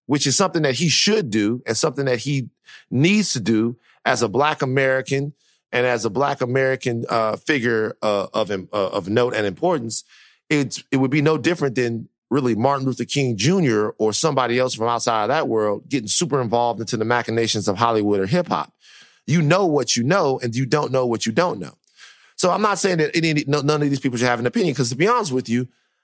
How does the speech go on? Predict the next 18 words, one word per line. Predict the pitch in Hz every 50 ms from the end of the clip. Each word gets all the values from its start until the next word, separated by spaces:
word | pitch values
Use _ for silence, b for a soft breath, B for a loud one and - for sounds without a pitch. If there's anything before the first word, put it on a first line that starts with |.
| _ _ _
I | - 143 202 285 311 311 220 131 95 80 82 85 _ _ _ _ _ _ _ _ _ _
am | 143 143 135 135 143
not | 147 143 135 127 - -
well-versed | 135 131 135 131 123 107 127 131 127 - -
enough | 120 127 127 123 117 -
to | - 104
go | 104 127 120
talk | - - 156 135 117 -
to | - 135
the | 117
president | - - 127 113 117 113 113 110
about | 101 110 107 98 104
what | 110 104 85
Black | 117 117 110 104
people | - 113 90 - 104
need. | 113 147 135 113 87 71 - b b b b b b b b b -
But | 95 98 151 139 131 - - _ _ _ _ _ _ _ _ _ _ _ _ _ _ _ _
there | - 107 147 143 139 -